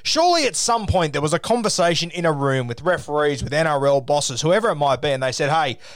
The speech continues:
uh, Billy Slater has blatantly dropped this ball, it's hit the ground, but then he flung his foot at it. What do we reckon? Field goal or knock on?" And, I mean, was he, was whoever made this decision sitting in a room with eight planks of wood that didn't say anything? Like,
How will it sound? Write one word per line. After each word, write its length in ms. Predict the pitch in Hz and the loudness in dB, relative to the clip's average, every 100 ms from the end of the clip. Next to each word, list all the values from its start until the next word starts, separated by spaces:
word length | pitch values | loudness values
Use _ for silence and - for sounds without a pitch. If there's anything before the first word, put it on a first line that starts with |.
| - - | -12 -2
uh, 360 | 147 156 156 151 | 0 2 2 0
Billy 340 | 135 220 269 | 2 2 2
Slater 340 | - 233 190 | 2 2 2
has 140 | 170 123 | 2 0
blatantly 560 | - 135 165 202 185 | -4 -2 -2 -2 -6
dropped 260 | 147 160 - | -4 -4 -4
this 160 | 135 - | -6 -8
ball, 320 | 139 139 131 | -4 -2 -2
it's 140 | 117 | -4
hit 180 | - 208 | -4 -4
the 80 | 151 | -4
ground, 380 | 147 143 139 127 - - | -2 0 0 -2 -8 -10
but 100 | 139 | -2
then 120 | 185 | -2
he 120 | 214 | -2
flung 300 | - 175 170 | -4 -2 -2
his 180 | 139 - | -2 -8
foot 180 | - 156 | -2 0
at 180 | 123 117 | 0 -2
it. 160 | 113 - - - | -4 -10 -20 -2
What 140 | 269 | 0
do 80 | 359 | 2
we 100 | 320 | 2
reckon? 480 | 160 143 151 104 - - - | 2 0 -2 -8 -10 -20 -6
Field 280 | 214 226 214 | 2 2 4
goal 280 | 208 208 170 | 2 4 2
or 80 | |
knock 300 | 147 160 147 | 2 0 0
on?" 300 | 151 131 113 - - - | 0 0 -2 -6 -16 -4
And, 280 | 180 190 190 | 0 0 0
I 120 | - 208 | 0 2
mean, 300 | 208 214 202 196 | 2 2 0 -4
was 340 | 175 208 226 | -2 0 2
he, 140 | 233 196 220 | 0 -4 -2
was 200 | 233 165 | 0 2
whoever 340 | 240 311 330 | 2 2 2
made 220 | 226 214 | 0 0
this 120 | 190 | -2
decision 460 | - 156 - 170 160 | -6 -6 -4 -4 -4
sitting 300 | - 202 196 | -4 -4 -2
in 80 | 170 | -2
a 40 | |
room 300 | 135 160 175 | -2 -2 -2
with 120 | 156 139 | -2 -2
eight 260 | 151 185 | -4 -4
planks 380 | - 180 175 165 | -4 -2 -2 -2
of 220 | 143 123 | -4 -4
wood 300 | 127 151 180 | -4 -2 0
that 140 | 160 123 | -4 -4
didn't 260 | 160 151 | -2 -2
say 260 | 123 147 151 | -2 -2 -2
anything? 360 | 175 208 262 285 | -2 -4 -4 0
Like, 300 | 196 - | 2 2